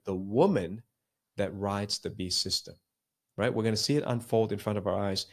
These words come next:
But this week was absolutely historic. We see the unfolding of the revelation of either the Antichrist, which is what Brandon believes.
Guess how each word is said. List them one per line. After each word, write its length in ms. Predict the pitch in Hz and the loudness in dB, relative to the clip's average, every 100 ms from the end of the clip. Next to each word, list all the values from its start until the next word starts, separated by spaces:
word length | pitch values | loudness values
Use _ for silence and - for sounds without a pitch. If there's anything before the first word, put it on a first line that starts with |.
| - - _ | -16 -20 _
But 220 | 107 110 | -2 4
this 260 | 147 - 127 | 4 4 4
week 240 | 131 127 | 4 4
was 260 | 107 104 - | 0 0 2
absolutely 800 | 127 135 - - 95 101 113 101 | 2 4 0 0 0 2 0 -2
historic. 720 | 92 90 - 120 123 127 127 - - _ - | -2 -2 0 4 4 4 0 -12 -20 _ 0
We 220 | 113 123 | 2 4
see 280 | - 117 110 | 2 0 0
the 120 | 98 | 0
unfolding 760 | 95 87 - 123 131 139 135 - _ _ | -2 -4 4 6 6 2 -2 -6 _ _
of 240 | 101 95 - | 0 0 0
the 80 | |
revelation 720 | 95 104 107 104 107 107 104 - | 0 2 2 2 2 0 -4 -4
of 260 | 98 90 - _ _ _ _ | -2 -2 -6 _ _ _ _
either 260 | 107 104 98 | -2 0 0
the 220 | 95 104 | -2 -4
Antichrist, 800 | 107 135 160 151 131 139 123 - | -2 -2 -2 0 2 2 0 -2
which 200 | 101 - | -4 -6
is 80 | 110 | -2
what 200 | 95 - | -4 0
Brandon 360 | 110 123 143 | 0 2 0
believes. 480 | 139 127 139 156 - | 0 0 0 0 -6